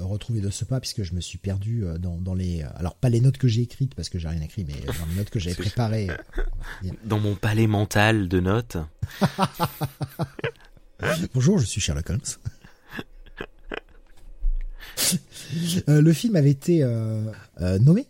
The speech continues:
Speaker 1: euh, à plusieurs, euh, dans plusieurs festivals.
Speaker 2: D'accord.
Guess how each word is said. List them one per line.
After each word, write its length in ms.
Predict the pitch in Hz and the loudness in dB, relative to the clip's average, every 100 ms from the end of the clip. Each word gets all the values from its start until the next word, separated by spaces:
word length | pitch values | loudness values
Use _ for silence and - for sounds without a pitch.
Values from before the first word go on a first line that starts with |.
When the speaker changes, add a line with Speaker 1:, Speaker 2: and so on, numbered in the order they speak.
| - | -4
Speaker 1:
euh, 220 | 107 107 | 0 2
à 100 | - | 2
plusieurs, 420 | 104 - 123 147 117 | -2 -2 2 2 4
euh, 140 | 104 | 2
dans 100 | 101 | 0
plusieurs 260 | 95 139 165 | -2 -4 -4
festivals. 440 | - - 90 160 - _ _ _ _ _ - - - | -6 -6 -6 -6 -10 _ _ _ _ _ -20 -8 2
Speaker 2:
D'accord. 300 | 175 185 | 2 4